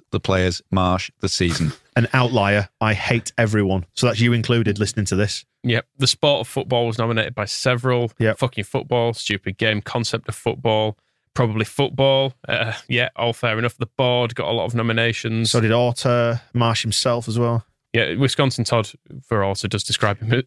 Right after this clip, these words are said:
Speaker 3: <laughs> as watching Rodrigo and Firpo piss down their own legs, which is a nice way of describing their performance
Speaker 2: <laughs>
Speaker 3: in there. Um, yeah, there was, there was not a lot of love for anybody.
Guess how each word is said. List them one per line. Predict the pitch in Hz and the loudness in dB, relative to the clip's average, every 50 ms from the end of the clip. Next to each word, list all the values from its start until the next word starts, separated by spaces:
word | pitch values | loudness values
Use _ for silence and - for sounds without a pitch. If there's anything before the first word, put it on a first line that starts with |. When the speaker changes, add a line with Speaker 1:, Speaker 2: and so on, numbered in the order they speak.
| 131 110 | 2 0
Speaker 3:
<laughs> | - - - | 0 0 0
as | 139 123 - - - - - - | 0 0 0 -2 -6 -10 -4 0
watching | - 185 156 - - 135 127 131 - 131 | 0 0 2 2 2 2 2 2 2 2
Rodrigo | 147 170 127 139 143 139 127 135 | 2 2 4 4 2 2 4 2
and | 127 123 - | 0 0 2
Firpo | 135 123 113 - 139 131 - | 0 -2 0 -2 -4 -6 -6
piss | - - 151 131 - | -4 -4 -4 -2 -2
down | - 139 143 131 143 | -2 -2 0 0 0
their | 135 143 | 2 2
own | 143 139 143 135 | 2 2 2 2
legs, | 131 135 131 127 131 123 - - _ _ _ _ _ | 2 2 0 0 -2 -6 -8 -12 _ _ _ _ _
which | - - - - - | -4 -4 -2 0 0
is | 143 151 | 0 2
a | 151 | 2
nice | 143 143 160 147 - - | 2 2 0 0 0 2
way | 139 135 131 | 2 2 2
of | 123 | 0
describing | - 127 - - - 123 123 123 120 120 117 | -2 -4 -4 -2 0 2 2 2 2 0 0
their | 117 117 | 0 2
performance | 214 202 139 117 127 120 107 104 98 90 - - - 107 104 - | 2 2 2 2 2 2 2 2 0 -2 -2 -2 -2 -2 -2 -2
Speaker 2:
<laughs> | _ - 127 - - | _ -4 -4 -2 0
Speaker 3:
in | 117 110 110 | 0 2 2
there. | 107 107 107 104 - _ _ _ _ _ _ _ - | 2 2 2 0 -2 _ _ _ _ _ _ _ 0
Um, | 123 127 131 135 143 143 147 147 151 - _ _ _ | 2 2 4 4 4 2 2 0 -2 -6 _ _ _
yeah, | 123 110 107 104 | -2 -2 0 0
there | 104 113 | 0 0
was, | 113 110 101 - - - - - | -2 -2 -2 -6 -10 -18 -10 -6
there | - 104 | -4 -2
was | 104 95 - | -2 -2 -2
not | 104 73 65 | -2 -2 0
a | |
lot | 98 98 85 - | 0 0 0 -2
of | 95 - | -2 -2
love | 107 104 92 | -2 -2 -2
for | - - - - - - | -2 -4 -6 -4 -2 -2
anybody. | 104 98 98 101 98 98 101 95 104 98 95 | -2 0 0 0 -2 -2 -2 0 -2 -2 -2